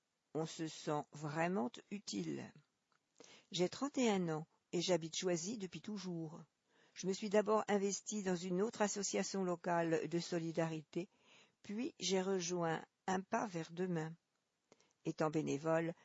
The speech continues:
j'estime contribuer à une société différente, respectueuse de l'humain et favorisant le lien social et la solidarité. Il nous arrive d'échanger avec d'autres associations pour mettre en commun nos partenariats et nos donations.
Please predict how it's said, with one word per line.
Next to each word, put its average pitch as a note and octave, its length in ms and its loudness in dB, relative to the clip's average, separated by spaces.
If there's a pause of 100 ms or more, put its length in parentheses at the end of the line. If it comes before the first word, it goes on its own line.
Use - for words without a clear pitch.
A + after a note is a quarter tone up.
(140)
j'estime F3 800 0
contribuer E3 600 0
à A3 80 2
une F#3+ 220 4
société E3+ 520 0
différente, F3+ 720 -4 (260)
respectueuse F#3 800 -2
de D3+ 160 -2
l'humain E3+ 460 -2 (300)
et E3+ 100 -4
favorisant F3+ 640 0
le E3+ 120 2
lien C#3+ 220 -2
social F3 680 0
et G3 100 2
la F#3+ 120 2
solidarité. F3 880 -4 (1000)
Il D3+ 140 0
nous D#3+ 200 0
arrive F#3 480 2
d'échanger F#3 560 0
avec D#3+ 260 2
d'autres G3+ 440 0
associations F#3+ 720 -2 (400)
pour F#3 160 0
mettre G3 220 2
en F#3 80 2
commun F3 400 2
nos D#3+ 100 -2
partenariats E3 920 0
et E3 120 -2
nos D#3+ 100 2
donations. E3 580 -2